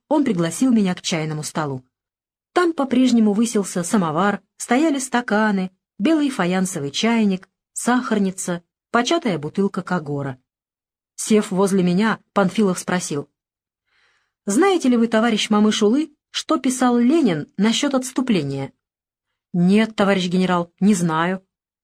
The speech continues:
Панфилов повернулся к корреспонденту. «Пожалуйста, прямо из жизни, ловите момент, снимайте». Нефёдов оторопело выговорил: «Что же тут, товарищ генерал, снимать-то?»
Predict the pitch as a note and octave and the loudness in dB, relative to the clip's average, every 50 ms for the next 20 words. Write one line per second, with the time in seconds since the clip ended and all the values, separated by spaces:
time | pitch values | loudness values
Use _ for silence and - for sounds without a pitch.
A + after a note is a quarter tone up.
0 | _ _ _ _ _ _ _ _ _ _ - - A3 G#3+ - - E4+ D#4+ D4+ D4 | _ _ _ _ _ _ _ _ _ _ 0 2 2 2 4 4 2 2 2 0
1 | - - - G#3+ G3+ F#3 F3+ F#3+ G3 F#3+ - - F3+ - F#3+ F#3 F3+ - - F3+ | -4 0 2 2 4 4 2 2 2 0 -2 -4 -4 -2 -2 -2 -2 0 -2 -2
2 | E3+ D#3+ D3 D3 C3+ C3 C#3+ C3+ - _ _ _ _ _ _ _ _ _ _ _ | -2 -2 -4 -6 -8 -8 -10 -12 -14 _ _ _ _ _ _ _ _ _ _ _
3 | _ _ _ _ _ _ - - D#4 F4 E4+ G4 F#4 B3+ G3+ - - - F3+ F3 | _ _ _ _ _ _ 2 4 4 4 4 4 2 2 -2 -4 -4 -2 0 0
4 | E3 D#3+ _ _ _ _ _ _ - - F#4 F#4 D#4+ D#4+ D#4 C#4+ B3 G#3+ A3 B3+ | 0 -2 _ _ _ _ _ _ 0 2 4 4 4 2 2 0 0 2 2 4
5 | B3+ A#3 A3+ A3+ A3+ A3+ A3+ _ _ _ _ - A#3+ C4+ D#4+ F#4 E4+ C#4+ A3+ G#3 | 4 4 4 4 2 2 -2 _ _ _ _ 0 2 4 4 4 2 2 2 2
6 | G3 G3+ A3 A3 A3 A3 - _ _ - - - E4 F4 D4 A3+ G#3+ G#3+ G#3+ G#3+ | 4 4 2 2 2 0 -4 _ _ -12 -4 0 2 2 4 4 2 2 0 0
7 | G#3+ G#3 G3 - _ _ _ _ _ _ _ _ _ _ _ _ _ _ _ _ | -2 -4 -4 -4 _ _ _ _ _ _ _ _ _ _ _ _ _ _ _ _
8 | _ _ _ - F3+ F3 E3 - G#3+ A3 F#3 E3+ E3 - _ _ _ - - F#3+ | _ _ _ 0 0 0 0 0 0 0 0 -2 -4 -6 _ _ _ -2 -2 -2
9 | F#3+ F#3+ - E3 D#3+ - G3+ G3+ F#3+ F3 E3 D#3+ F3+ D#3 E3 D3+ D3+ C#3+ C#3+ C#3 | 0 0 -2 -2 -2 0 0 0 2 0 0 0 0 -2 0 -2 -2 -4 -4 -6
10 | B2+ _ _ _ _ _ _ _ _ _ _ _ - - - - - A3+ A3+ A3 | -6 _ _ _ _ _ _ _ _ _ _ _ -10 -10 -8 -4 0 2 2 4
11 | F#3+ A3+ A3 - A3 A3 A3 - - G#3 G3 A3+ A3+ G#3 G3 F3+ G3+ G#3 G#3 G#3 | 2 0 0 2 0 0 0 0 -2 0 2 2 0 0 0 0 2 2 2 2
12 | A3+ A3+ A3+ A3 - - A#3+ B3+ C4+ D4 B3+ F3 - - - D3 C3 | 2 0 0 -2 0 2 2 4 4 2 0 -2 -4 -6 -10 -10 -10